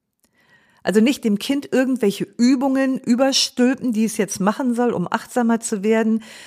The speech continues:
sondern das ist ein Ding von euch beiden. Das ist nicht getrennt. Das ist ein und dieselbe Sache. Schauen wir uns dazu mal ein paar konkrete Möglichkeiten an.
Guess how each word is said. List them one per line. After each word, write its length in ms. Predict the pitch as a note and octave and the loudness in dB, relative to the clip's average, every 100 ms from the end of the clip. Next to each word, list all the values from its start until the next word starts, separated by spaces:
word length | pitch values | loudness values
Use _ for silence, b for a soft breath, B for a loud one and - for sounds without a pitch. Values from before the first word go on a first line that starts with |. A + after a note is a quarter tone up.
| B | B
sondern 420 | - A3 A3 A3+ | 0 2 4 2
das 240 | G3+ B3 - | 2 0 0
ist 280 | - B3 - | -4 -4 -2
ein 260 | F#3 D#3 | -2 0
Ding 300 | A#3+ B3 B3+ | 2 2 2
von 340 | - - A3+ - | -2 0 0 0
euch 320 | G#3 G3+ - | -2 -2 -2
beiden. 380 | F#3 G3 G3+ C#3+ | 0 2 2 -2
Das 200 | F3+ - | -4 -4
ist 180 | E3 E3 | -8 -4
nicht 560 | E3 G3 A3 G#3+ - | 0 2 2 0 -6
getrennt. 680 | - G3 - - D3+ D3 - b b | -6 -6 -6 -4 -4 -4 -12 b b
Das 160 | - D#3 | -14 -10
ist 160 | - - | -6 0
ein 300 | G3 A3 A#3 - | 4 4 0 -2
und 160 | G3 F3 | -2 -2
dieselbe 580 | D3+ C#3+ F3+ F3+ F3+ | -4 0 4 4 2
Sache. 460 | F3 E3 E3+ - D#3 - b b b b b b b b b b | -2 -2 -2 -4 -10 -14 b b b b b b b b b b
Schauen 400 | - - B3 D#4 | -6 0 2 2
wir 100 | C#4 | 0
uns 160 | A#3+ A3+ | -2 -2
dazu 340 | G3+ - - | 0 0 -2
mal 200 | B3 A#3 | -2 0
ein 260 | - G3+ G3 | 0 0 -2
paar 320 | - F#3+ F#3+ | -2 -2 -2
konkrete 600 | G3 G#3 G3 - C4 C4+ | -2 0 0 2 0 4
Möglichkeiten 720 | G3 F3 C#3+ D3 - D#3+ D3 | 2 2 -2 -10 -10 -10 -8
an. 240 | D3 C3+ | -10 -10